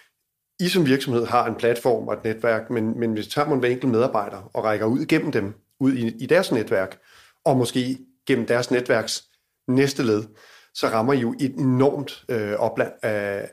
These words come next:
og I rammer i hvert fald nogen aldersmæssigt, som jeg ser jeres profil ser ud,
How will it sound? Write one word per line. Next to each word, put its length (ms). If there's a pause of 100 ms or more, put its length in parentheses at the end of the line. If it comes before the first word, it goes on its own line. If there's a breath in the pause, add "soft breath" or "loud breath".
og 80
I 140
rammer 200
i 20
hvert 140
fald 120
nogen 280
aldersmæssigt, 640
som 140
jeg 160
ser 220 (680 soft breath)
jeres 220
profil 440
ser 140
ud, 180